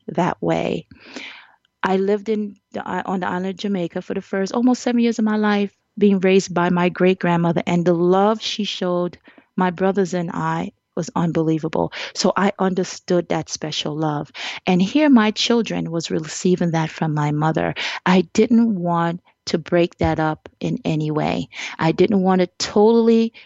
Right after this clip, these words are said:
cut her out my life, or I would never take her grandchildren away from her because of that special love.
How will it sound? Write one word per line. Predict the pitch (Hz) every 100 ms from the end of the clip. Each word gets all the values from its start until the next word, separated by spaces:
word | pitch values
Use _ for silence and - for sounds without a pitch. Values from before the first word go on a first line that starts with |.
| _
cut | - 202
her | 190
out | 185 185
my | 180 175
life, | 175 165 165 170 - - _
or | 170 160 - _ _ _ -
I | 170
would | 170 165
never | 190 214
take | 233 202 196
her | 190
grandchildren | 180 175 - 175 165 165
away | 160 160
from | - 156
her | 160 151 - - - - -
because | 170 - 160
of | 165
that | - 156 -
special | - 160 165
love. | 160 165 165